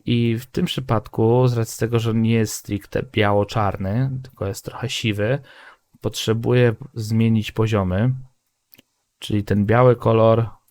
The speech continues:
o, właśnie gdzieś przyciąć w tym momencie. Nie mogę dalej, bo przesadzę, na przykład tutaj, i zbyt takich małych elementów za dużo stracę. A chodzi o to, żeby je oszczędzić. Więc staram się gdzieś obok tej linii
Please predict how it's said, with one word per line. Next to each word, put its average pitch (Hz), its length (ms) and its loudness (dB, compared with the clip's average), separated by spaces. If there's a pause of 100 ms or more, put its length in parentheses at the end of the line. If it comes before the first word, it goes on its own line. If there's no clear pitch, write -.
(200)
o, 104 160 2
właśnie 101 380 -2
gdzieś 107 240 -2
przyciąć - 640 -6 (380)
w - 120 -20
tym 107 180 2
momencie. 98 420 2
Nie 120 120 4
mogę 135 220 4
dalej, 120 680 4 (380)
bo - 80 -4
przesadzę, 127 800 0 (880)
na 92 160 0
przykład - 380 -8
tutaj, 160 580 0 (240)
i 120 80 -4
zbyt 120 460 -2
takich - 460 -8
małych 117 300 0 (120)
elementów 107 520 -4
za 110 200 -2
dużo 107 360 -4
stracę. - 540 -4 (560)
A - 120 -4
chodzi 165 240 4
o 160 60 6
to, 156 120 -2
żeby 131 240 4
je 107 240 2
oszczędzić. - 680 -8 (920)
Więc 135 280 -4
staram 160 420 -2
się 151 160 -4
gdzieś 147 560 -2
obok 160 400 -4
tej 156 260 0
linii 117 480 -2